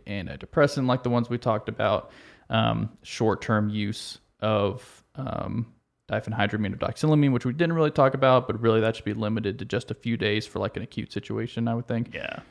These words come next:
Speaker 1: Um, or melatonin, and we gave our opinions about that.
Speaker 2: So basically with that first block, we're thinking, for us, I'm, I'm assuming you agree, I would go either trazodone or, um, or doxepin.
Speaker 1: I think
Speaker 2: And,
Speaker 1: so.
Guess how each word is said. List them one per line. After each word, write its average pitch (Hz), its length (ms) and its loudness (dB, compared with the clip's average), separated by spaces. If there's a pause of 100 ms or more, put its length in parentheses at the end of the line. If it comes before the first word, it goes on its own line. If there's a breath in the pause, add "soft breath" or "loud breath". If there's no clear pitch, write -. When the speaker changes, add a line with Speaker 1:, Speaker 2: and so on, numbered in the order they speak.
Speaker 1:
Um, 101 400 4 (140)
or 101 680 -2
melatonin, 92 480 -6
and 55 160 -10
we 58 80 -12
gave - 220 -10
our - 60 -10
opinions - 420 -12
about - 240 -14
that. 143 260 -12 (280)
Speaker 2:
So 120 160 -4
basically 123 500 4
with 110 140 2
that 110 200 2
first 107 280 -2
block, 98 300 -4
we're 104 120 -2
thinking, 101 540 -6 (440)
for 120 160 0
us, 110 400 0
I'm, 117 140 -6
I'm 107 240 -8
assuming 107 280 -6
you 104 120 -6
agree, 104 200 -8
I 107 100 -4
would 104 160 -4
go 101 220 0
either 101 360 -6 (380)
trazodone 104 640 0 (140)
or, - 40 -4
um, 104 380 -6
or 104 380 -6 (100)
doxepin. 107 680 -4 (120)
Speaker 1:
I 107 60 -2
think 120 140 -6
Speaker 2:
And, 120 40 -6
Speaker 1:
so. - 140 -10